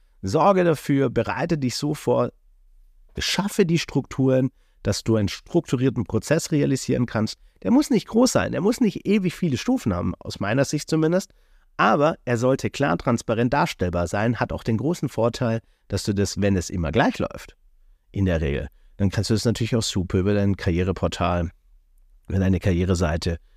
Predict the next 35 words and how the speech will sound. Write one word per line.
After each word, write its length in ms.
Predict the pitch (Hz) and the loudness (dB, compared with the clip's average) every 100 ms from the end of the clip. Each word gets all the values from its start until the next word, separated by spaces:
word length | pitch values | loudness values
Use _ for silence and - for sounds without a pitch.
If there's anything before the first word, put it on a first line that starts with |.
| - - | -20 -6
äh, 160 | 87 | 0
bis 200 | 87 104 | 0 2
hin 140 | 214 202 | 2 2
zu 120 | 143 | 2
deiner 360 | 120 113 110 - _ _ | 2 2 2 -2 _ _
Landingpage 800 | 92 104 127 123 107 110 104 98 | 0 2 4 4 2 2 0 0
für 140 | - | -2
deine 260 | 92 87 87 | 0 0 0
Stelle 360 | - - 82 95 - _ | -2 -4 -4 -4 -8 _
auch 160 | 95 - | -6 -4
super 400 | - 110 92 101 | 0 0 2 0
gut 280 | 104 98 - _ | 0 -4 -6 _
transportieren, 920 | - 92 90 - 95 - 143 80 71 67 | -2 0 0 -2 -2 2 2 2 0 0
ne? 200 | 95 135 - _ _ | 0 0 -6 _ _
Und 420 | 87 90 90 - _ | -2 0 -2 -6 _
vielleicht 460 | - 127 113 143 - | -2 2 2 0 -2
mit 120 | 123 | -2
ein 120 | 123 | 0
bisschen 440 | 110 135 131 117 110 | 0 0 2 2 2
Automatisierung 680 | 104 107 107 98 127 131 113 | 0 0 -2 -2 0 2 2
im 60 | |
Hintergrund 580 | 117 113 104 - 101 98 | 2 0 -2 -2 0 2
lassen 280 | 101 95 98 | 0 0 0
sich 180 | 95 - | -2 0
dann 180 | 95 | -2
auch 180 | 78 87 | -2 -4
ganz 280 | 95 85 - | -2 -4 -2
gut 200 | 104 98 | -4 -2
die 80 | 92 | 0
nächsten 380 | 92 90 - 82 | 0 -2 -4 -4
Steps 480 | - - 101 - - | -4 -2 -2 -4 -6
immer, 320 | 104 107 101 | 0 2 0
sag 140 | 95 | 0
mal, 140 | 95 90 | 0 0
die, 200 | 90 | -2